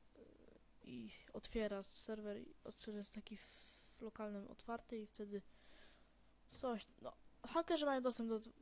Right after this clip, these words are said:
waszego komputera bardzo, bardzo, bardzo łatwy. Więc trzeba to wejść na stronę hostingową.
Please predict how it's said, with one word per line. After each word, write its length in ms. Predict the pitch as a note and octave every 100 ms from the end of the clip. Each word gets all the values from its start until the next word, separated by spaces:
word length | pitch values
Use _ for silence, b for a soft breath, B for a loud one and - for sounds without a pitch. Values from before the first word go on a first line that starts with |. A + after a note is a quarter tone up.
| -
waszego 360 | G#3+ G#3 G#3 G3
komputera 440 | G3 F#3+ G3 F#3
bardzo, 340 | F#3+ F#3+ G3 F3+ - - -
bardzo, 300 | G3 - G#3 - - - - - - - -
bardzo 240 | G3+ -
łatwy. 320 | F#3 - - A#3+ - - - - - - - - - - - B B B B B B B - -
Więc 760 | G3+ - - - - - - - - - - - - - - - - -
trzeba 240 | - B3 A#3+
to 100 | A3
wejść 200 | A3 G#3+
na 60 |
stronę 280 | G#3 - A3+
hostingową. 760 | G3+ G3+ - G3+ G3 F#3 G3+